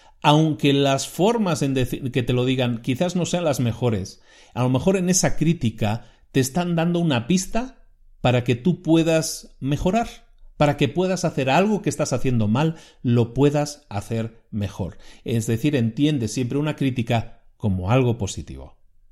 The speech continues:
Y por último, para terminar con el resumen del libro, en la parte final del libro nos,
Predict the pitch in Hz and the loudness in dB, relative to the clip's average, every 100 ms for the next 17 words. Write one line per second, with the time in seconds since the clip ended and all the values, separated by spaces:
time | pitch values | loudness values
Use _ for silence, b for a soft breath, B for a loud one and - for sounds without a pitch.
0 | B B B B - 151 175 208 202 175 | B B B B 0 6 8 8 6 6
1 | 147 135 131 135 147 143 131 127 151 147 | 4 4 2 2 2 2 0 0 2 2
2 | 135 123 123 147 147 139 123 117 151 160 | 4 2 6 6 6 4 2 2 2 2
3 | 165 143 139 135 123 135 143 139 135 131 | 0 2 2 2 2 0 0 0 0 -2
4 | - | -6